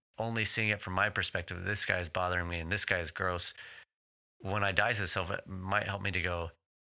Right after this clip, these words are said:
"Yeah, this guy just needs somebody to talk to because he's lonely and he's struggling." So now not only does it give me a new perspective, but it allows me to step in to offer some sort of assistance, um, for the, for the sake of both of us, uh,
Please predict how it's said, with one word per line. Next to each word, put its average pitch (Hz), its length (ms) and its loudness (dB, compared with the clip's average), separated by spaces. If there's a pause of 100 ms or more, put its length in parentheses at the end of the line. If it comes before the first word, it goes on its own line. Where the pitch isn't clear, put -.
(220)
"Yeah, 110 140 0
this 110 160 0
guy 123 160 4
just 98 240 -2
needs 92 240 -2
somebody 87 300 0
to 85 60 -2
talk 95 320 2
to 82 200 -4
because 87 300 -4
he's 80 160 -2
lonely 87 280 0
and 82 80 0
he's 80 100 -4
struggling." 85 460 -2 (260)
So 98 160 -2
now 113 280 6
not 104 220 4
only 101 160 2
does 90 180 2
it 92 120 -4
give 95 160 2
me 92 140 2
a 87 60 0
new 90 180 -2
perspective, 87 640 0
but 87 120 2
it 90 80 4
allows 95 300 2
me 101 80 -2
to 90 80 -2
step - 280 0
in 90 160 0
to 92 140 -2
offer 92 320 0
some 87 220 -2
sort 85 160 -4
of 78 80 -6
assistance, 101 580 -2 (500)
um, 90 420 -2 (240)
for 120 120 -2
the, 98 100 0 (220)
for 113 140 -2
the 98 60 0
sake 107 240 2
of 82 140 0
both 131 280 -2
of 85 80 -2
us, - 340 -4 (340)
uh, 87 500 0